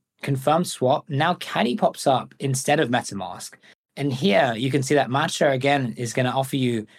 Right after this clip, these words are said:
a, a great price improvement, because instead of getting a hundred and eleven Temple tokens that you would get on Uniswap, you're gonna get three hundred and sixty-two, basically. And the gas, yes, the gas is gonna be double, but, you know, you've saved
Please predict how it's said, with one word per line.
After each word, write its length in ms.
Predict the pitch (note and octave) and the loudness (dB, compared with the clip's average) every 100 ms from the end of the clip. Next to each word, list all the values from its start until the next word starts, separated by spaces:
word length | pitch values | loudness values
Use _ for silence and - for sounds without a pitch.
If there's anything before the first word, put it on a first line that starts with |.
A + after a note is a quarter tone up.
| _ _ | _ _
a, 180 | B2 A#2+ | -2 0
a 120 | - B2 | 0 -2
great 500 | G#2+ A#2+ C#3 F3 - | -2 2 2 0 -4
price 340 | - B2+ C3+ | 0 0 2
improvement, 640 | E3+ E3+ F3 F#3 G#3+ G#3 - _ | -2 0 0 4 4 2 -6 _
because 260 | - C3 C3 | -4 0 2
instead 260 | C3 C3+ C#3+ | 2 2 2
of 120 | C#3+ | 4
getting 240 | D3 C#3 | 2 2
a 40 | B2 | 0
hundred 480 | - D3+ D3+ D3+ | -2 0 2 2
and 120 | C3+ C3 | 2 0
eleven 600 | A#2+ C3+ C3 A2 G#2 G#2 _ _ _ _ _ _ | 2 2 2 2 2 -2 _ _ _ _ _ _
Temple 300 | - E3+ E3+ | 0 2 2
tokens 500 | B2 A#2+ A2 G#2+ G#2 G#2 | 2 2 0 0 0 0
that 180 | G#2+ | -2
you 380 | A2 A2 G#2+ G#2 G#2 | -2 0 2 2 0
would 160 | G#2+ | 0
get 160 | A#2+ A#2 | 2 2
on 100 | G#2+ | 4
Uniswap, 460 | D#3 G#3+ G#3 A#2+ B2+ | 4 4 4 0 0
you're 80 | |
gonna 140 | B2+ C#3+ | -2 2
get 200 | D3+ - | 0 -2
three 240 | - F#3+ G#3 | -4 2 2
hundred 400 | F3 F#3 E3+ D3+ | 4 2 2 2
and 120 | C3+ | 2
sixty-two, 880 | C3 D3 - - A2+ G#2 - D3+ A2+ | -2 -2 -2 -4 -6 -6 -2 0 0
basically. 540 | G#2 F#2+ - G2 G2+ - - - | -2 -10 -12 -14 -14 -18 -20 -6
And 160 | C3+ C3+ | -2 0
the 60 | |
gas, 360 | C3+ C#3 C3 - | 2 2 0 0
yes, 220 | A#2 G#2+ | 0 0
the 140 | - A#2 | -2 0
gas 280 | C3 C3 | 0 0
is 60 | B2+ | -2
gonna 160 | A#2+ G#2+ | -2 0
be 400 | A2 G#2 G#2+ G#2+ | 2 2 0 -2
double, 320 | A2 B2 F3 D3+ | 0 2 4 4
but, 280 | A2+ G2+ - _ | 4 2 -2 _
you 100 | A#2 | 0
know, 80 | G#2 | 2
you've 180 | A2 C#3 | 2 0
saved 460 | - D3+ C3 B2 | 2 4 2 0